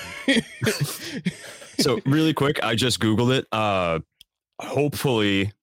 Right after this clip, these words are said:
Speaker 2: she started having kids at a respectable, like, good age. Probably not for the time, but
Speaker 1: Yeah.
Speaker 2: if you pumped him out one after another,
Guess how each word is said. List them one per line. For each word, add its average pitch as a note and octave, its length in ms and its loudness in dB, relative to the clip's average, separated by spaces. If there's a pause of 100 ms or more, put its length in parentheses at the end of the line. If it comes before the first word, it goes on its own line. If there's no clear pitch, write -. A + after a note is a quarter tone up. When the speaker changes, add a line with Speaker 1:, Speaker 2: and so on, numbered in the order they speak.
(240)
Speaker 2:
she A#2 160 0
started G#2 380 0
having F#2+ 260 0
kids F#2 300 0
at F2+ 100 0
a - 20 -2
respectable, F#2+ 880 -2 (120)
like, E2 180 -4 (100)
good G#2+ 380 0
age. D#3 400 0 (220)
Probably D#2+ 460 -4
not F#2+ 340 -2
for A#2+ 100 -2
the G2 80 0
time, A2+ 380 -2
but G#2 180 0
Speaker 1:
Yeah. F#2+ 140 -2 (480)
Speaker 2:
if - 180 -6
you D#3 140 2
pumped D3 280 0
him D3 140 2
out B2+ 260 0 (220)
one A2 320 0
after B2 360 0
another, G2 440 0